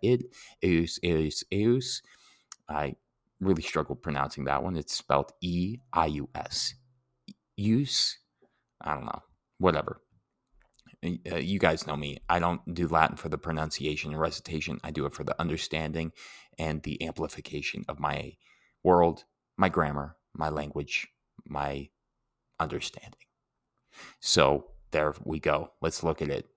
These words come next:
Hopefully you can pull it up, maybe online if you d-, have a computer or your phone out in front of you. Is, ea,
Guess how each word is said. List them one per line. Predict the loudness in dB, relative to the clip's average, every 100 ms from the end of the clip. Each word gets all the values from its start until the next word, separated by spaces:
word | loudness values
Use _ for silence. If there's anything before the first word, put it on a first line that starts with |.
| _ _
Hopefully | 2 2 4 4 4 2
you | -2
can | 0 2
pull | 6 6
it |
up, | 6 2
maybe | 0 0 2 2
online | 4 4 4 4 0 2 2 0
if | -4 -4
you | -4 -4 -8 _ -8
d-, |
have | 0 2 2
a |
computer | 0 -2 0 4 4
or | 4 2
your | -2
phone | 0 2 4
out | 2 0
in |
front | 0 2 2
of | 0
you. | 0 -2 -8 -20 -18 -18 -20 _
Is, | 0 0 0
ea, | 2 2